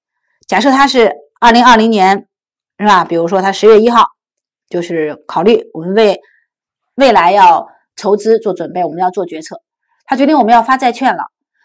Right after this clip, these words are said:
那你想，我们既然要发债券啊，就要定这个债券的基本要素。这基本要素呢，首先第一个要定面值。你像我们国家的债券，面值都是一百，对吧？但是咱们这本书举的例子都是一千，而且考试我们一般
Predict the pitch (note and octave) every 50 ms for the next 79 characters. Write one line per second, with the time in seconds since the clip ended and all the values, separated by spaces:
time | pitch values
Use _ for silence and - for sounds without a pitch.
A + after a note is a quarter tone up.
0 | _ _ _ - E4 F#4 F4+ F4 D#4+ C4 C4 C4+ D4+ F4 F4+ F4 F4+ F4 D#4+ -
1 | F4+ F4+ E4+ F4+ E4+ D4+ D#4+ - E4+ D#4 C#4+ B3 A#3+ D#4+ D#4 C#4+ C4 - E4 D4
2 | C#4 C4+ C4+ C4+ B3+ E4 D#4 C4 B3 C#4+ C#4 B3+ A#3+ - C#4 D#4+ D4 - - F#3
3 | A#3 A#3 A3+ A3 - - B3 - _ _ _ _ _ _ _ _ _ _ _ _
4 | _ _ E4 E4+ B3+ F#4 G#4 F4 D#4+ C4+ D4 E4 E4 D4+ C#4 - E4 D#4 C#4 C4
5 | A#3+ A3+ B3 C4 C4 D4 D4 D4+ D4 C4+ B3+ B3+ C4+ C4 C#4+ D#4+ D#4+ C4 G#3 F#3
6 | F#3+ E3+ D#3+ F#3 F#3+ - _ - F#3+ F3+ C#4 B3+ G3+ E3 F#3+ - C#4 G#3 F#3 G3+
7 | G3+ G3+ G3 - A3 F3+ F3+ - G3+ E3+ - _ _ _ - C#4 D#4 D4 A#3+ G3
8 | F3+ F#3+ G3+ G#3 G3+ G#3+ A#3 B3 - B3+ - - - _ _ - G#3 G3+ F#3 F3
9 | - _ _ _ _ _ _ _ D4 D4 C#4+ C#4+ B3+ A3+ F3+ A#2 - - G3 F#3+
10 | A3+ D#4+ E4+ F#4+ C#4+ A3+ F#3 F#3 - A#3+ B3 A#3 - - - G#3+ A3 A#3 G#3+ A3
11 | A3 A3 A#3 A3+ - - - D#4 D4+ D4+ D#4 - - G3+ G#3 C4+ C4+ - - F3
12 | - - - C4 G3+ F3 F3+ F3 G#3+ G#3+ G#3+ A3